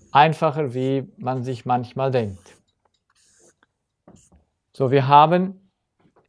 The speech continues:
in, an der, an der Kopf des Gehirns ist die Hirnrinde. Ja? In der Hirnrinde, und davon haben wir zwei. Ja?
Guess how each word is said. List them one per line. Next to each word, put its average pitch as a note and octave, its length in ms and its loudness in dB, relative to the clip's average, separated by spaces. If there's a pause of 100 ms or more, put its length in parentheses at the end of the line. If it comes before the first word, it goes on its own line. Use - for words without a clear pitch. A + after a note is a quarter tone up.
(260)
in, D3+ 580 -2 (600)
an C#3 200 2
der, C3 320 2 (240)
an C3+ 460 -4 (220)
der C3+ 680 -2
Kopf - 800 0 (100)
des - 200 -2
Gehirns D3 800 -2
ist - 200 -10
die C#3+ 60 0
Hirnrinde. B2+ 640 0 (1000)
Ja? F3 360 2 (840)
In E3+ 180 4
der B3 100 8
Hirnrinde, F#3+ 800 2 (720)
und C3+ 180 -2
davon E3+ 300 2
haben E3+ 200 0
wir E3 180 2
zwei. B2 560 -2 (800)
Ja? F#3 360 4